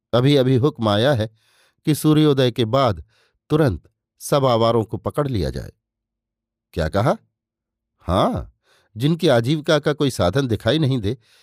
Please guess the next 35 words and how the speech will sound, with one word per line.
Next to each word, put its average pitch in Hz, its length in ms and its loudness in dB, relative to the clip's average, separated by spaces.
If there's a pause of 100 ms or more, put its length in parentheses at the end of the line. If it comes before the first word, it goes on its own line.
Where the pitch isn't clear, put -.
(180)
ऐसे 160 240 2
सब 185 380 -2
आवारों 113 400 2
को 113 120 -8
गिरफ्तार 107 420 -2
किया 78 220 -4
जाएगा। 62 360 -10 (680)
सजा 139 320 2
मामूली 110 440 2
है, 139 120 -4 (720)
पन्द्रह 165 320 2
डॉलर 127 380 2
जुर्माना 113 480 0
या 107 260 2
तीस 98 340 -4
दिन 85 180 -4
की 80 120 -10
जेल।" 139 260 -4 (1400)
"क्या 127 140 2
सच, - 400 -4 (460)
या 127 80 2
मुझे 139 220 2
बना 101 220 2
रहे 165 220 0
हो?" 65 220 -10 (1120)
"नहीं, 185 200 4
नहीं, 160 220 0 (640)
इससे 175 240 0
बढ़िया 151 280 4
टिप 147 260 -4
तुम्हें 120 200 2
मिल 107 200 0
ही 117 120 0
नहीं 202 160 -2
सकती। 190 340 -10